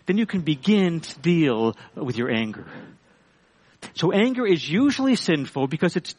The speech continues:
typically released to lash out at and to attack others, especially those who threaten our gods or injure our pride or our ego or our reputation. One of the biggest problems of evil in believers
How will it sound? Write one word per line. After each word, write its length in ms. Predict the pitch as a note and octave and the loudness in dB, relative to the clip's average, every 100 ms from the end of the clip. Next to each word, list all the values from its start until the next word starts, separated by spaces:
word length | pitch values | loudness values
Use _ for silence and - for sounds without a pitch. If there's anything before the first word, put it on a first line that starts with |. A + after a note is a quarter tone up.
| - - - | -18 -12 -2
typically 500 | B3 C#4+ - C4 - - | -2 0 2 2 2 -2
released 440 | G#3 G3 F#3 F3+ - - | 0 4 4 2 -6 -10
to 100 | - | -2
lash 400 | C#3 D#3 A3 - | 2 4 2 2
out 240 | G#3 G3 F3 | 2 2 0
at 280 | C3 C3+ - - | 0 0 -4 -4
and 160 | E3+ D3+ | -4 0
to 120 | D3+ | -4
attack 340 | - D3+ C#3+ | 0 0 0
others, 440 | A2+ F#2+ E2 - - - _ _ - _ _ _ - | -4 -6 -12 -14 -14 -20 _ _ -20 _ _ _ -6
especially 380 | C#3 - A3 A#3 | -4 0 0 2
those 220 | G3+ F3+ | 2 2
who 80 | D#3+ | 0
threaten 380 | - C#3+ F3 G3 | -4 -2 -2 0
our 120 | G3+ | 0
gods 560 | E3 D3+ D3+ D3+ - - _ - - G3 | 2 2 0 -2 -6 -10 _ -20 -12 -2
or 140 | B2+ | 0
injure 360 | F3+ G#3 G#3 G#3 | 2 0 2 2
our 100 | G3+ | 2
pride 580 | - D#3 D3 D3+ D#3 D3 - D3 | 2 2 2 0 -4 -8 -8 0
or 160 | C3 | 2
our 80 | A#2+ | 2
ego 560 | F#3 F#3 E3 D#3+ D#3+ C#3 F#3+ | 2 2 4 2 2 -2 -4
or 80 | D3+ | 0
our 60 | C#3 | 2
reputation. 720 | C#3+ D3 - B2 - G2 F2+ - _ _ _ _ _ _ _ _ _ _ _ _ _ - - - | 0 -2 -2 -2 -2 -6 -8 -8 _ _ _ _ _ _ _ _ _ _ _ _ _ -16 -14 -4
One 120 | D3 | -2
of 40 | |
the 60 | D3 | 2
biggest 300 | F#3 A3+ - | 2 0 -2
problems 380 | - G3+ G3+ F3+ | 0 0 0 -2
of 80 | D3 | -2
evil 320 | F#3 G3+ C#3+ | 0 2 2
in 80 | C3+ | 0
believers 680 | C3 E3 F3 F#2 A2+ - | 2 2 0 -4 -10 -12